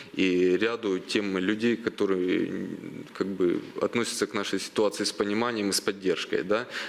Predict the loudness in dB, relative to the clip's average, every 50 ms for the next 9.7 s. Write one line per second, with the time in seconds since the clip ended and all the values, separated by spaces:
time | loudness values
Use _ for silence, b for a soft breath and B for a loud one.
0 | B -2 2 2 2 2 2 -2 -4 -2 -2 0 2 2 2 2 2 2 0 0
1 | -2 -2 0 0 0 0 -2 -4 -2 -2 -2 -2 -4 -4 -2 -2 -2 2 2 0
2 | 0 0 -2 0 0 0 0 0 -2 -2 0 2 2 2 2 -2 -6 -4 0 0
3 | 0 2 2 2 2 2 2 0 0 2 2 2 2 0 0 2 2 2 2 2
4 | 2 0 0 -2 -4 -4 -4 -4 -6 -6 -6 -4 -4 -2 0 0 -2 -2 -4 -6
5 | -4 -2 0 0 0 -2 -4 -4 -2 -2 0 2 2 2 2 2 2 0 -2 -4
6 | -4 -4 -2 -2 -2 -2 -4 -6 -6 -6 -6 -6 -4 -4 -4 -6 -4 -4 -2 -2
7 | -2 -2 -2 0 0 0 0 0 0 0 0 0 0 0 -2 -2 -2 -2 -2 -2
8 | -2 -4 -2 -2 -2 0 0 0 0 2 2 0 2 0 0 2 4 2 2 2
9 | -2 -2 -2 -2 -2 -2 -2 0 -2 0 0 -2 -2